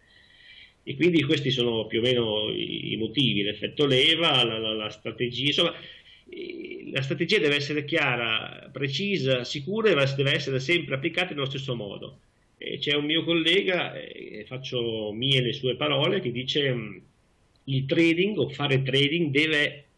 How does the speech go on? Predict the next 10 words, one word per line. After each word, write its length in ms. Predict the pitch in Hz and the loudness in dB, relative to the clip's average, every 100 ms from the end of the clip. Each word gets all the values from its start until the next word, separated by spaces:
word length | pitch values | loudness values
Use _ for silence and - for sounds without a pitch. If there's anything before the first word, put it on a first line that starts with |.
| _ | _
essere 560 | - 147 - 185 180 175 | -4 -4 -2 0 2 0
noioso, 640 | 143 156 123 107 98 101 | -2 -2 0 -2 -4 -8
deve 340 | 104 156 139 123 | -2 0 2 0
diventare, 720 | 123 143 147 143 147 160 160 | 0 0 -2 -2 -2 2 2
ad 80 | 165 | 2
essere, 520 | 143 151 143 135 - | 0 0 -2 -2 -4
deve 180 | 127 131 | -2 0
diventare, 580 | 120 147 139 160 165 - - - - - _ | 0 0 0 2 2 0 -14 -20 -20 -20 _
eh, 220 | - - - | -12 -12 -12
eh, 160 | - | -14